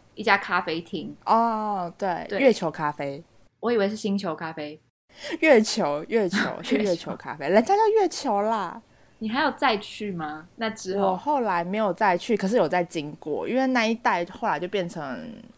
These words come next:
Speaker 2: 常常跟这边的朋友还有同事会去那边逛街。
Speaker 1: 哦，反正我只记得那一家咖啡厅超级难找，是在巷子里面的巷子、小区里面的小区那种感觉。
Speaker 2: 小区里面的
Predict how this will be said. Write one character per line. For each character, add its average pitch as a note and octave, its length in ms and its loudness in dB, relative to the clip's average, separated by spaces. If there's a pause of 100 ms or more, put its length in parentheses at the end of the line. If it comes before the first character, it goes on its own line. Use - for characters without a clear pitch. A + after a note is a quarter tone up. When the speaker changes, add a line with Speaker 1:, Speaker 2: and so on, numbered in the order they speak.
(200)
Speaker 2:
常 - 180 -8
常 D#3+ 160 -4
跟 F3 200 -6
这 F3+ 80 -2
边 E3+ 120 -4
的 D3+ 80 -8
朋 D3 220 -10
友 D3+ 140 -6
还 D#3+ 80 -6
有 D3 80 -4
同 C#3+ 180 -10
事 E3 140 -6
会 D#3 100 -2
去 E3 160 -10
那 D3+ 140 -10
边 C#3 260 -10
逛 D3 240 2 (100)
街。 - 320 -14 (380)
Speaker 1:
哦， F3+ 920 -8 (560)
反 G3+ 140 0
正 F4+ 100 0
我 G4 80 4
只 A3 80 0
记 C#4 140 -2
得 A#3+ 80 4
那 B3 160 2
一 A#3 140 2
家 G#3 320 2
咖 G#3 180 -6
啡 G3 140 -2
厅 G3 160 -4
超 F3+ 460 -4
级 - 260 -12
难 - 240 -14
找， - 260 -12
是 C4 160 -12
在 G#3 420 4 (300)
巷 C4 220 0
子 F#3+ 80 -4
里 D#3+ 80 -4
面 F#3+ 100 -4
的 F3+ 60 -4
巷 - 180 -6
子、 - 140 -16 (160)
小 C4+ 120 -4
区 C4 140 -4
里 A#3+ 80 -2
面 G3 80 0
的 F3+ 60 -4
小 C#3+ 140 -8
区 - 320 -14
那 E3 60 -8
种 D#3 80 -6
感 - 140 -12
觉。 - 160 -20 (560)
Speaker 2:
小 E3 300 -4
区 A#3+ 320 -2
里 A#3+ 180 0
面 E3 320 -4
的 F2+ 420 -2